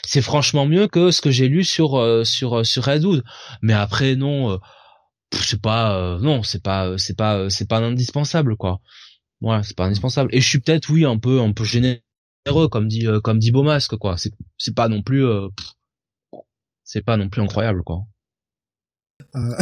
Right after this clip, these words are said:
Speaker 2: <laughs> Beaumasque qui dit, Fred et Seb ont adoré eux aussi.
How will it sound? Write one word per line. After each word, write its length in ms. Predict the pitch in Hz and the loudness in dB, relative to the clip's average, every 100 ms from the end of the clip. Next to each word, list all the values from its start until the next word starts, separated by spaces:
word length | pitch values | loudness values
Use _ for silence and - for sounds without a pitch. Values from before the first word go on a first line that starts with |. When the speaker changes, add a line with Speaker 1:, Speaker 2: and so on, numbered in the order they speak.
| - | 2
Speaker 2:
<laughs> 720 | 202 - 143 - - - - - | 4 4 0 -2 -16 -10 -4 2
Beaumasque 220 | 180 127 | 4 4
qui 60 | 147 | 0
dit, 60 | |
Fred 280 | 139 - 151 | 0 2 6
et 40 | |
Seb 280 | 139 170 143 | 6 6 6
ont 80 | 151 | 6
adoré 400 | 147 147 143 160 | 6 8 8 8
eux 80 | 135 | 6
aussi. 360 | 127 - 147 | 4 2 -2